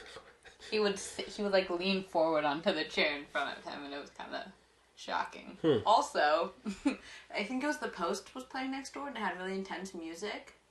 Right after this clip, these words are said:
Speaker 1: Or it might
Speaker 2: Must
Speaker 1: have been Phantom Thread, I don't know. But
Speaker 2: Yeah.
Speaker 1: I'm pretty sure it's The Post. And it just, ha-, the,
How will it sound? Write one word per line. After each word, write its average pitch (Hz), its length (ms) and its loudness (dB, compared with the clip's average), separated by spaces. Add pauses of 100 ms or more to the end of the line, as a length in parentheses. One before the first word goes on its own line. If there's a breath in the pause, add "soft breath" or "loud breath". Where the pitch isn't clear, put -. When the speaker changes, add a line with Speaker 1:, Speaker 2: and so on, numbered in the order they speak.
(120)
Speaker 1:
Or - 100 0
it 262 100 2
might 202 80 12
Speaker 2:
Must - 180 6
Speaker 1:
have - 100 0
been 196 80 -2
Phantom 165 420 -8
Thread, 151 240 -4
I 160 60 0
don't 160 140 -4
know. 123 100 -4 (240 loud breath)
But - 80 0
Speaker 2:
Yeah. 113 140 8
Speaker 1:
I'm - 80 -2
pretty 214 160 0
sure 226 80 -4
it's 208 80 -6
The 165 80 -10
Post. 180 460 -2 (1040 soft breath)
And 190 140 -2
it 190 120 -2
just, 214 200 -2
ha-, 196 180 -8 (100)
the, 170 240 -4